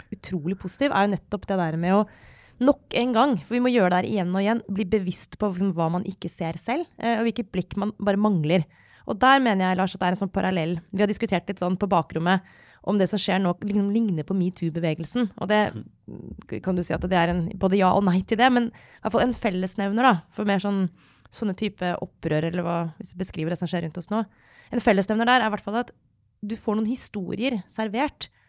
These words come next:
Speaker 1: som man på en måte ikke har sett selv. Og når det gjaldt metoo, så kjente jo jeg, liksom, på at jeg tilhørte bevegelsen, ikke sant? At det var på en måte <laughs> min kamp. Så selv om jeg ikke hadde vært utsatt for så mange ting personlig, så kunne jeg kjenne meg veldig igjen, og jeg var veldig sånn opptatt av at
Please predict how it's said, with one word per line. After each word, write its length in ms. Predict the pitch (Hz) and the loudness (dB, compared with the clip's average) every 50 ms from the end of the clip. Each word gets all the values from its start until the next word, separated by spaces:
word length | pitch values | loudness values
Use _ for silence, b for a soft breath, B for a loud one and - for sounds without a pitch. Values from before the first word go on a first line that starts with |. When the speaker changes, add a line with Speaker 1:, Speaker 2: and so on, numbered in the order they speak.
| _ _ _ | _ _ _
Speaker 1:
som 580 | - - - - 220 208 220 220 220 196 190 - _ _ _ - | -12 -6 -2 0 2 2 2 2 0 0 -4 -8 _ _ _ -8
man 140 | 190 202 196 | -6 -6 -4
på 80 | - 214 | -4 -4
en 60 | 202 175 | -4 -4
måte 120 | - 196 | -4 -6
ikke 100 | 190 - | -6 -6
har 40 | 180 - | -8 -8
sett 280 | - - 196 180 - - | -8 -10 -12 -12 -12 -14
selv. 300 | - - 208 226 254 190 - b b b b b b b | -10 -4 -2 0 0 0 -2 b b b b b b b
Og 240 | - 247 247 - - _ - | 4 4 4 2 0 _ -2
når 100 | 220 220 | 2 2
det 80 | 220 | 4
gjaldt 220 | 202 196 202 196 - | 2 2 0 -2 -2
metoo, 280 | 208 208 202 - 285 311 302 | -2 -2 -2 0 0 -2 0
så 80 | 285 269 | -2 -4
kjente 280 | - 262 202 190 214 208 | -4 -4 -4 -4 -4 -4
jo 80 | 196 | -4
jeg, 300 | 190 185 240 233 190 180 - _ _ _ _ - | -2 -2 -2 -2 -2 -4 -8 _ _ _ _ -12
liksom, 420 | - 208 214 196 196 190 165 160 160 - - | -8 -6 -4 -4 -2 -2 -4 -6 -8 -10 -6
på 160 | - 180 175 | -4 -2 -2
at 120 | 180 - | -2 -4
jeg 120 | 185 185 - | -6 -10 -10
tilhørte 600 | - - 151 151 147 135 160 156 165 - - 190 | -10 -6 -4 -4 -2 -2 -4 -4 -6 -6 -6 -4
bevegelsen, 580 | 190 175 160 147 - 170 - - 262 247 185 - - | -2 -2 -2 -4 -6 -8 -8 -6 -6 -6 -6 -6 -8
ikke 80 | 190 | -6
sant? 200 | 214 233 233 220 | -4 -2 -2 -4
At 80 | 214 180 | -6 -6
det 80 | 196 190 | -4 -2
var 120 | 170 175 | -2 -2
på 80 | - 208 | -4 -6
en 60 | 190 | -6
måte 240 | 185 175 180 180 180 - B B B B B B | -4 -4 -2 -2 -4 -4 B B B B B B
<laughs> 240 | B 190 190 - - | B -8 -8 -6 0
min 220 | 180 185 226 220 | 2 2 2 2
kamp. 300 | 214 - 247 247 - - - - 190 | 2 0 0 0 0 -4 -10 -10 -10
Så 280 | 185 - 233 220 220 196 B B B B B B | -6 -4 -2 -2 -2 -4 B B B B B B
selv 140 | B 233 226 | B 2 2
om 40 | 220 | 4
jeg 60 | 214 | 4
ikke 80 | 214 196 | 2 2
hadde 120 | 196 202 202 | 2 2 2
vært 120 | 208 202 185 | 0 -2 -4
utsatt 200 | - 185 175 - | -4 -4 -4 -2
for 100 | 202 185 | -2 -2
så 100 | 196 208 | -2 0
mange 200 | 196 185 185 185 | 0 0 -2 -2
ting 300 | - 190 190 190 190 180 - | -4 -4 -4 -4 -4 -4 -6
personlig, 440 | - 190 185 - 185 175 185 214 226 | -6 -8 -6 -2 -2 -2 0 0 -2
så 80 | - - | -2 -4
kunne 140 | - 208 208 | -4 -4 -4
jeg 160 | - - 226 | -4 -4 -2
kjenne 80 | 190 175 | -2 -2
meg 100 | 180 180 | -2 -2
veldig 120 | 180 180 190 | -2 0 2
igjen, 160 | 254 294 277 | 4 4 4
og 60 | 247 202 | 4 2
jeg 80 | 202 | 2
var 80 | 214 208 202 | 2 2 2
veldig 120 | 180 170 | 0 -2
sånn 120 | - - - | -4 -6 -10
opptatt 320 | - _ - - 196 - | -12 _ -6 -4 -2 -2
av 160 | - 160 165 | 0 0 2
at 200 | 170 185 185 - | 2 0 0 -2